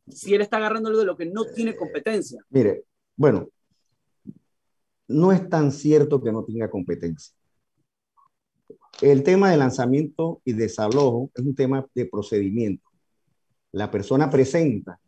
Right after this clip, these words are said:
Speaker 2: una documentación que indica que es el propietario. La otra persona debe presentar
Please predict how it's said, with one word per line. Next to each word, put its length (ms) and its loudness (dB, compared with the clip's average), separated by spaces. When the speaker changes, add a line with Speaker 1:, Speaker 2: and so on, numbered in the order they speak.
Speaker 2:
una 140 -6
documentación 960 -2
que 80 -4
indica 600 -2
que 80 0
es 60 -2
el 120 0
propietario. 640 -4
La 200 -2
otra 280 0
persona 380 2
debe 180 2
presentar 640 -4